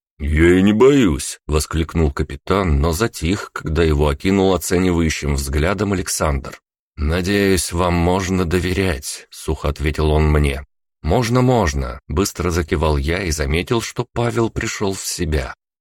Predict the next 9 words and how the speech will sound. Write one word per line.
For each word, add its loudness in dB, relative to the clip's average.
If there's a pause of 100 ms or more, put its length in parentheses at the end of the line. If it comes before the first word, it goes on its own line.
(120)
«Где 2
мы?» — 0 (140)
спросил -2
он 2
голосом 0
более 2
слабым, 0
чем 0
обычно, -4